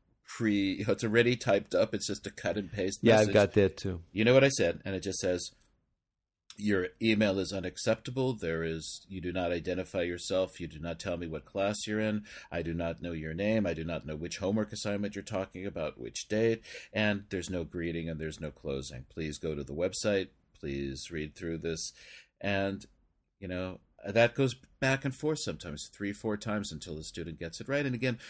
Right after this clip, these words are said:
Speaker 1: of course, it's because they're doing this in a second language, but it's, again, going back to what we said in the beginning, is that students are not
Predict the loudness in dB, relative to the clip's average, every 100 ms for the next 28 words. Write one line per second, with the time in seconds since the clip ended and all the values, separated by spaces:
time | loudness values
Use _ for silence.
0 | -8 -2 -2 2 2 2 -4 -4 0 2
1 | 2 0 0 0 -2 -6 -6 -4 -6 -6
2 | -6 -2 -2 -4 -8 -10 -8 -4 -4 -6
3 | -16 -20 -20 _ -2 0 0 0 0 2
4 | 2 0 -2 -4 -6 -6 -10 -10 -8 -10
5 | -8 -8 -8 -10 -14 -10 -8 -8 -10 -16
6 | _ _ _ -20 -12 -10 -10 -8 -8 -6
7 | -6 -6 -6 -6 -6 -6 -8